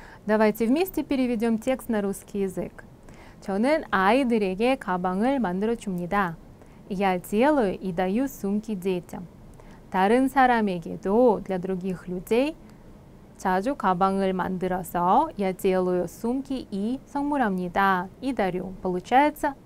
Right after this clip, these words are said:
также я делаю и дарю сумки другим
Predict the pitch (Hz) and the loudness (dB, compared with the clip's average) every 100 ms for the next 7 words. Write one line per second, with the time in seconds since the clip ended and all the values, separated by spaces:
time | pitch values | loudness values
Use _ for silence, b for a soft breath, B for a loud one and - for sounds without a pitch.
0 | - 277 311 - 320 294 220 226 214 233 | -2 0 0 0 -6 -4 -2 0 0 2
1 | 220 208 196 190 190 185 190 - - 262 | 2 2 0 0 0 -2 -4 -10 -4 -4
2 | 277 254 220 196 170 180 190 | -4 -4 -2 -2 -2 -4 -6